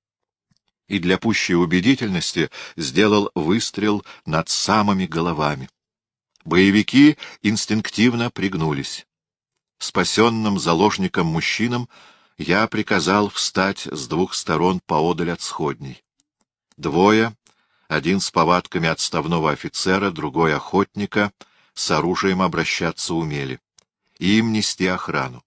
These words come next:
Третьему и женщинам обыскивать и вязать преступников. «Ну что, дедок,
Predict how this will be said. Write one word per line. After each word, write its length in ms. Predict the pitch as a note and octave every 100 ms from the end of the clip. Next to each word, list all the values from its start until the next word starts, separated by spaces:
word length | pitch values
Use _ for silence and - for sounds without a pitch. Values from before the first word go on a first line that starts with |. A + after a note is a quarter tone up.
| _ _ _ _ _ -
Третьему 800 | E2 F#2 G#2 A#2 A#2 A#2 A2+ -
и 100 | E2+
женщинам 720 | D2 E2 G2+ - A#2 A#2 A#2 - _ _ _
обыскивать 760 | E2 C#2+ G2+ G#2+ - G#2 G#2 G2+
и 80 | F#2+
вязать 400 | F#2+ D#2+ D#2+ -
преступников. 800 | D2+ - - C2+ - - - _ _ _ _ _ _ _ _ _ _ _
«Ну 120 | F#2
что, 240 | - A2+
дедок, 520 | G2+ E2+ D2+ - -